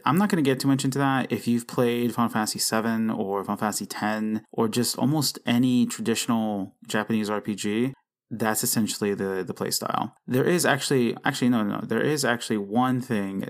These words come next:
that separates the two apart, and that is the one more mechanic. So when you're playing a game and you face an enemy, sometimes enemies have weaknesses.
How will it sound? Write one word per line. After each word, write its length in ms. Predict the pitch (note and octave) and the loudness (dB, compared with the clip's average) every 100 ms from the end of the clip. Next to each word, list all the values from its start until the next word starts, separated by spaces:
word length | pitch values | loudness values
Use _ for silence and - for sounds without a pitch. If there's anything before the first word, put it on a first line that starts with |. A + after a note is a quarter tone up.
| - | -4
that 220 | G#2 G2+ | -4 -2
separates 420 | - G#2+ G#2 G2 | -2 -2 -2 -2
the 80 | - | -6
two 160 | - G2+ | -2 -2
apart, 380 | - G#2 - - _ _ - | -2 -2 -2 -8 _ _ 2
and 180 | B2 A#2+ | 4 4
that 220 | A#2+ A#2+ | 4 4
is 320 | A#2 A2 G2+ B2 | 2 2 -2 -4
the 460 | G#2+ G#2+ G#2 G2+ | -2 -2 -2 -2
one 360 | G#2 G#2+ B2+ B2 | -2 0 2 4
more 540 | G#2 F#2+ - - - _ - | 2 -2 -4 -4 -6 _ -4
mechanic. 560 | A2+ - - - - _ - | -2 -2 -4 -6 -12 _ -8
So 540 | - B2+ A2 G#2+ G#2+ C#3 _ | 0 2 4 2 -2 -6 _
when 200 | - A#2+ | -2 2
you're 520 | C#3 D#3 D3+ C#3 C3+ - _ _ _ _ _ - | 2 2 0 0 -2 -6 _ _ _ _ _ -10
playing 280 | - C3 A#2 | 2 4 4
a 40 | |
game 500 | G#2 G2 - - G#2+ - _ - | 0 -4 -4 -6 -6 -10 _ -6
and 340 | A2 G#2 G#2 | -4 -2 -2
you 180 | G#2 G#2 | -2 -4
face 280 | - A#2 - | -2 -2 0
an 60 | A2 | 0
enemy, 280 | G#2+ G2+ | 0 -2
sometimes 480 | G2 - A#2+ A#2+ G#2+ | -2 0 2 0 0
enemies 320 | G#2+ G#2 G2 | 0 -2 -2
have 160 | - F#2 | -4 -4
weaknesses. 640 | G2+ F#2 F#2+ - - - | -6 -6 -8 -4 -6 -6